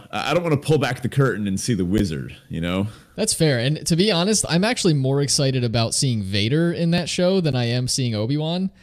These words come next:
Speaker 2: because we got such a cool taste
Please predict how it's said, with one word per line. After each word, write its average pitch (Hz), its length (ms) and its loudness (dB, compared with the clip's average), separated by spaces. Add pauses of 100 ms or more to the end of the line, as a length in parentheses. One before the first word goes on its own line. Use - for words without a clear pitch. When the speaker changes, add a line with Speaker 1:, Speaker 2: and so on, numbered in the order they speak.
(220)
Speaker 2:
because 170 260 4
we 180 140 4
got 170 340 2
such 170 220 0
a 143 40 -2
cool 175 380 0
taste 160 680 -2